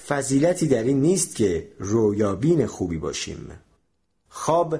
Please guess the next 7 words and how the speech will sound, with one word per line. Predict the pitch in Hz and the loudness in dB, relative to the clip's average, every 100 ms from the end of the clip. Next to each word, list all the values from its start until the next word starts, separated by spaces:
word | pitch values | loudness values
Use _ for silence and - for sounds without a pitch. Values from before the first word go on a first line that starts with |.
| - | -8
حالتی | - 160 143 151 151 139 | -2 0 2 0 0 -4
ترمیم | - 135 127 135 127 | -2 -2 0 0 0
کننده | 120 147 131 127 175 | 0 0 0 2 0
است | 123 87 - - | 0 -4 -6 -4
که | - 127 117 - | -2 0 -2 -4
طی | - 214 170 | 0 2 2
آن | 117 139 151 | 0 -2 -2